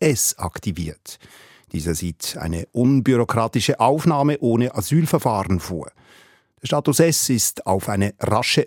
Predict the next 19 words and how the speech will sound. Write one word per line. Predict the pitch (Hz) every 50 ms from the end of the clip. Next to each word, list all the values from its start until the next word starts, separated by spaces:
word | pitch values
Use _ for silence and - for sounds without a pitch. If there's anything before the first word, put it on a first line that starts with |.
| 165 151
Rückkehr | 143 160 - - - - 135 120 104
ausgerichtet, | 95 98 101 - - - 113 101 107 101 - - 104 - - - - - - - - _ _ -
doch | - -
ein | 87 87 87
baldiges | 82 92 92 104 107 123 117 151 139 - -
Ende | - 113 104 107 113 131
des | 131 - 135 - -
Krieges | - 95 101 98 - 117 110 -
zeichnet | - - 107 110 - 131 117 -
sich | - 131 - - 139
nicht | 117 95 - - - -
ab. | - - - _ _ - - _ _ _ _ _ _ _ _ _ _ _
Wie | - 120
geht | 156 226 -
es | 175 120 -
weiter | 101 85 85 - 95
mit | 92 92 -
dem | - 92 87 87 -
Schutzstatus | - - 113 107 - - - - 90 82 82 - - 95 -